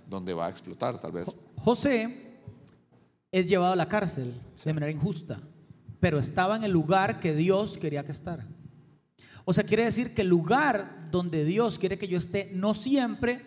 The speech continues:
Speaker 2: va a ser el lugar más agradable ni el lugar más bonito. Que lo digan los discípulos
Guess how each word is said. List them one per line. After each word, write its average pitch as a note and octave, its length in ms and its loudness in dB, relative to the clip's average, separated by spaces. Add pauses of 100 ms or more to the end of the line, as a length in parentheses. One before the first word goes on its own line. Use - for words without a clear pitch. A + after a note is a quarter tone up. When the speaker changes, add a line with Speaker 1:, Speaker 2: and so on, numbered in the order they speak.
(100)
Speaker 2:
va F3 80 6
a E3 40 0
ser F#3+ 160 -2
el G3+ 80 0
lugar F3 520 0 (220)
más D#3+ 180 2
agradable D#3+ 640 -2 (220)
ni E3+ 80 -2
el E3 80 2
lugar C3+ 260 -2
más C#3 160 -6
bonito. F#3 380 -8 (420)
Que G3+ 100 4
lo F3 80 4
digan D#3+ 200 0
los E3+ 120 0
discípulos E3 640 -4